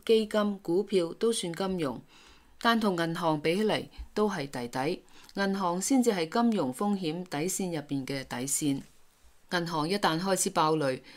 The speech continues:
老百姓嘅存款冇收益，就可能引發社會動盪。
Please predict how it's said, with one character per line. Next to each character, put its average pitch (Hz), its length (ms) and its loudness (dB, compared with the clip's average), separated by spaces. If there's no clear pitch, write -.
老 185 140 0
百 185 160 2
姓 185 200 0
嘅 180 80 0
存 143 240 -2
款 147 300 -2
冇 151 180 -2
收 175 240 -2
益， 170 240 -2
就 202 160 2
可 202 140 4
能 220 200 4
引 147 220 -2
發 156 220 -2
社 156 260 0
會 151 140 -4
動 143 260 -2
盪。 139 260 0